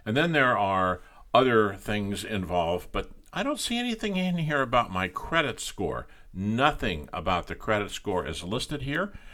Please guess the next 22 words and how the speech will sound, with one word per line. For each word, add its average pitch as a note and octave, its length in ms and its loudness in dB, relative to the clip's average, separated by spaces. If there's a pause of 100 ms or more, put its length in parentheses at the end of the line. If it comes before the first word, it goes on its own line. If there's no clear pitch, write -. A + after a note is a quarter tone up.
(180)
They A2+ 140 6
don't G#2+ 240 2
tell G#2 260 4
you G3 200 2
that F3+ 180 0
your G#2 140 -2
credit G#2+ 360 0
score D#2 460 -2
is, D#2+ 520 -2 (640)
impacts - 640 2
your D2 420 -6
total G#2+ 500 2 (140)
price A#2+ 440 2
that - 220 -4
you D#2+ 80 -2
have D2+ 320 -6
to - 80 -8
pay. B1 460 -4 (420)
Nobody F3 400 4
tells E2 360 0
you - 80 -6
that. F#2 280 -4